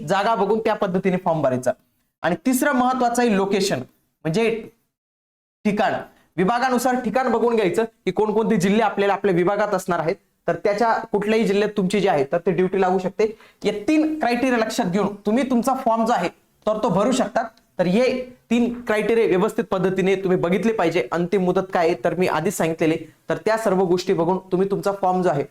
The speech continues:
तर तो व्यवस्थित पद्धतीने जे आहे तर ते भरला पाहिजे. ठीक आहे, तर या सगळ्या गोष्टी होत्या. सरळ सेवा भरतीसाठी आपली इन्फिनिटी अकॅडमीने एक बॅच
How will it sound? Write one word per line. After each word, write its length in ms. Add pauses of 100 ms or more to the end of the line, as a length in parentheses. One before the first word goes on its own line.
(240)
तर 60
तो 140
व्यवस्थित 340
पद्धतीने 500
जे 100
आहे 120 (300)
तर 100
ते 140 (280)
भरला 280
पाहिजे. 260 (840)
ठीक 100
आहे, 100 (520)
तर 80
या 160
सगळ्या 240
गोष्टी 280
होत्या. 180 (1080)
सरळ 320
सेवा 240
भरतीसाठी 760
आपली 260 (140)
इन्फिनिटी 420
अकॅडमीने 380
एक 280
बॅच 400